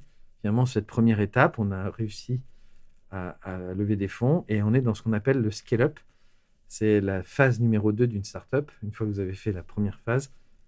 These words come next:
la deuxième phase, c'est de grossir et d'emporter avec vous le marché. Et on est en plein dans cette phase-là de décollage.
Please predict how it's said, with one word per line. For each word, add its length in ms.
la 60
deuxième 180
phase, 160
c'est 100
de 60
grossir 580
et 60
d'emporter 440
avec 140
vous 160
le 80
marché. 520
Et 60
on 120
est 100
en 120
plein 200
dans 100
cette 180
phase-là 380
de 100
décollage. 680